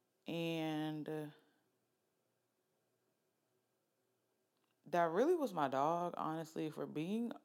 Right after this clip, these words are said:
honest. That was really my dog. Literally spent a lot of time with the man, obviously. Um, we had a lot of shit in common. We had a lot of similar goals.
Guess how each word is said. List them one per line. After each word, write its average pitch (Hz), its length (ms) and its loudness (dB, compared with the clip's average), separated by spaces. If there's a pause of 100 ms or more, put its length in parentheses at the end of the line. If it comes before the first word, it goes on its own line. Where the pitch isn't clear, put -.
(420)
honest. 139 680 -4 (800)
That 147 140 4
was 202 180 2
really 202 180 -2
my 196 140 0
dog. 135 540 0 (380)
Literally 151 880 -2
spent - 220 -8
a 139 40 -2
lot 135 180 0
of 131 140 -8
time 147 220 -2
with 147 120 -6
the - 80 -6
man, 139 320 -6
obviously. 135 840 -6 (560)
Um, 143 680 -2 (1200)
we 165 60 0
had 147 100 2
a 143 40 0
lot 143 220 2
of 147 40 -10
shit - 160 -8
in 151 140 -6
common. 139 920 -6 (1160)
We 147 60 -6
had 143 120 0
a 139 40 -2
lot 139 260 -2
of 139 80 -10
similar 151 400 -6
goals. 131 760 -6